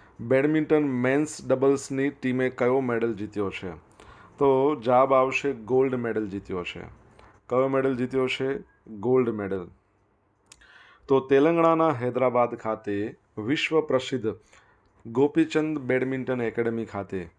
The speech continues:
વિવિધ રાજ્યોની પોલીસ અને મિલિટરી ફોર્સ દ્વારા સોળમી ઓલ ઇન્ડિયા પોલીસ બેડમિન્ટન ચેમ્પિયનશિપ ટુર્નામેન્ટ બે હજાર ત્રેવીસ ચોવીસનું આયોજન કરવામાં આવ્યું હતું.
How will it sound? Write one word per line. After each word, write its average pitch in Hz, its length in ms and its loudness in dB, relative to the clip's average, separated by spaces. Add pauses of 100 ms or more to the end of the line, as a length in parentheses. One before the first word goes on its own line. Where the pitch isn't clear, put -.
(140)
વિવિધ 127 360 0
રાજ્યોની 123 460 0
પોલીસ 117 340 -4 (480)
અને 113 180 -4
મિલિટરી 127 480 -2
ફોર્સ 117 340 -6
દ્વારા 98 500 -2 (680)
સોળમી 156 420 2
ઓલ 131 280 -2
ઇન્ડિયા 131 360 0
પોલીસ 117 440 -6
બેડમિન્ટન 120 580 -6
ચેમ્પિયનશિપ 107 640 -8
ટુર્નામેન્ટ 98 500 -6
બે 98 160 -4
હજાર 98 440 -6
ત્રેવીસ 135 440 -4 (100)
ચોવીસનું 101 440 -8
આયોજન 92 320 -8
કરવામાં 87 400 -10
આવ્યું 95 220 -8
હતું. 101 280 -12